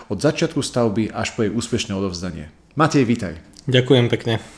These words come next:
Speaker 1: Na úvod, ako každého nášho hostia, by sme sa ťa radi opýtali, akým spôsobom si svoje podnikanie začal a ako si sa k svojej práci dostal. Lebo predsa len stavebných firiem a firiem, ktoré sa dnes zaoberajú realizáciou, je mnohokrát ako huby po daždi,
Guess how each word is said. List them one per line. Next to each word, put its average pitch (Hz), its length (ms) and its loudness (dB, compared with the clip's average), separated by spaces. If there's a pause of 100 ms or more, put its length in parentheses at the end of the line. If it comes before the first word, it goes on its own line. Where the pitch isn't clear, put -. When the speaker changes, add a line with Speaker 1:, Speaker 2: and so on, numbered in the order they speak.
(300)
Speaker 1:
Na 196 240 4
úvod, 190 400 6
ako 139 240 -4
každého 147 400 6
nášho 123 320 0
hostia, 123 240 0
by 117 80 2
sme 113 160 -2
sa 110 160 -2
ťa 107 160 0
radi 113 160 4
opýtali, 127 480 2 (320)
akým 175 320 0
spôsobom 143 480 2
si 120 400 -2
svoje 120 480 2
podnikanie 127 560 0
začal 185 400 0
a 110 160 0
ako 113 160 0
si 117 160 -2
sa 117 80 -2
k 110 80 -6
svojej 120 240 0
práci 107 320 -4
dostal. - 480 -6 (320)
Lebo 123 160 4
predsa 135 320 4
len 123 320 2 (160)
stavebných 127 560 4
firiem 127 400 4
a - 60 -4
firiem, 127 260 4
ktoré 120 240 0
sa 110 160 -2
dnes 120 240 0
zaoberajú 113 400 2
realizáciou, 113 720 2
je 101 80 -2
mnohokrát 117 400 0
ako 110 320 -6
huby 101 160 -8
po 110 80 -2
daždi, 127 400 0